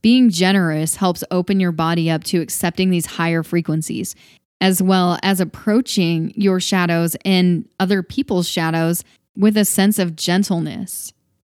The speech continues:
Because gentleness opens up the heart, which opens up the body. It calms down the nervous system, and then you're more able to be receptive to your contemplations, to your insights, to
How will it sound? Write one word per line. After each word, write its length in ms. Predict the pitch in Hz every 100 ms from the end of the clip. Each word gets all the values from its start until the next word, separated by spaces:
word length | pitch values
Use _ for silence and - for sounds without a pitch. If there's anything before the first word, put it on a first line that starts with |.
| -
Because 320 | 196 214 175
gentleness 640 | 165 190 214 214 190 180 -
opens 400 | 170 170 180 170
up 120 | 160
the 120 | 160
heart, 340 | 156 170 151 -
which 200 | 170 -
opens 360 | 185 180 180 165
up 120 | -
the 80 | 165
body. 380 | 160 160 160
It 80 | -
calms 360 | - 196 208 202
down 200 | 180 180
the 80 | 170
nervous 380 | 196 285 226
system, 440 | - 180 - 175 175 _ _ -
and 260 | 180 190
then 160 | 190 185
you're 160 | 175 165
more 300 | 180 185 175
able 520 | 185 185 175 165 165 _ _ _ _ -
to 100 | 190
be 160 | 180
receptive 880 | 175 160 160 - 143 180 - 160 156 156 _ _ _
to 540 | - - 226 226 220 214
your 180 | - 175
contemplations, 840 | 180 175 170 170 170 165 160 170
to 140 | - 208
your 160 | 196
insights, 540 | 175 175 175 165 165 -
to 360 | 247 240 240